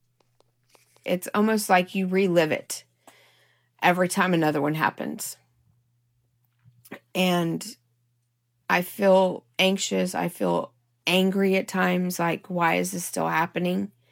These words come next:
And that's sad that we can't just go somewhere publicly and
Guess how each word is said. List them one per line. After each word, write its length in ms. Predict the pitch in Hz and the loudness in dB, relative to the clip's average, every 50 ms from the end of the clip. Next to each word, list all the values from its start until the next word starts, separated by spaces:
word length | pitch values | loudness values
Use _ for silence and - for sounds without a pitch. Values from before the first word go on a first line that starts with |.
| _ _ _ _ _ _ _ _ _ _ _ _ _ _ _ _ | _ _ _ _ _ _ _ _ _ _ _ _ _ _ _ _
And 160 | 151 151 156 | -6 -6 -4
that's 220 | 160 - - - - | -4 -6 -6 -6 -2
sad 320 | - 180 175 185 180 180 | 2 2 4 4 2 2
that 220 | 180 208 - - _ - - - - - - - _ _ _ _ _ _ _ _ _ _ _ _ _ _ _ - - _ _ _ | -2 -4 -4 -6 _ -20 -20 -20 -20 -20 -20 -20 _ _ _ _ _ _ _ _ _ _ _ _ _ _ _ -20 -20 _ _ _
we 200 | - 170 175 170 | -8 -6 -4 -4
can't 400 | 170 - - 180 180 165 160 - _ _ _ _ _ _ _ _ _ _ _ | -4 -6 -4 -4 -4 -4 -4 -8 _ _ _ _ _ _ _ _ _ _ _
just 400 | - 175 175 165 - 196 - - | -4 -4 -4 -4 -6 -10 -12 -4
go 600 | - 160 160 175 196 190 190 175 160 151 151 - _ _ _ _ _ _ _ _ _ _ _ _ _ _ _ _ _ - | 0 2 4 4 4 4 4 2 0 -4 -6 -10 _ _ _ _ _ _ _ _ _ _ _ _ _ _ _ _ _ -12
somewhere 800 | - - 190 175 170 160 156 156 147 143 147 151 165 175 - _ _ _ _ _ _ _ _ | -4 0 0 2 2 2 2 2 2 2 0 0 -2 -4 -10 _ _ _ _ _ _ _ _
publicly 840 | - 202 202 202 202 190 165 - - 175 160 156 156 156 160 - - _ _ _ _ _ _ _ _ _ - | 0 2 2 4 4 2 2 0 -2 -2 -2 0 -2 -2 -4 -8 -10 _ _ _ _ _ _ _ _ _ -6
and 600 | 170 165 156 151 151 151 151 151 147 - - | -4 -2 -2 -2 -2 -2 -2 -4 -6 -8 -12